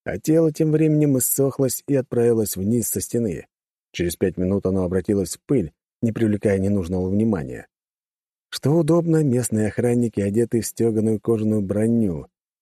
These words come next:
не носят стальные доспехи, от которых было бы слишком много шума. Да и на теле удобнее сидит, а то я не привык к тяжелой броне.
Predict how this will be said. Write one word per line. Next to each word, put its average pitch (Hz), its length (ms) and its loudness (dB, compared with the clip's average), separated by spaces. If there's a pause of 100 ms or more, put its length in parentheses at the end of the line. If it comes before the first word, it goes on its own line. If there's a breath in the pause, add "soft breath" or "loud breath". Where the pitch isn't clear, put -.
(200)
не 175 340 2
носят 170 400 0
стальные 95 460 -2
доспехи, 135 580 -2
от 127 220 2
которых 104 380 -2
было 98 220 0
бы 92 100 -4
слишком 117 440 -2
много 101 380 0
шума. 95 500 -6 (680)
Да 101 140 0
и 147 80 2
на 160 140 2
теле 175 340 2
удобнее 98 380 0
сидит, 85 400 -8 (300)
а 95 120 -4
то 120 360 2
я 104 280 -2
не 135 100 0
привык 139 380 0
к - 100 -20
тяжелой 127 440 2
броне. 92 480 -2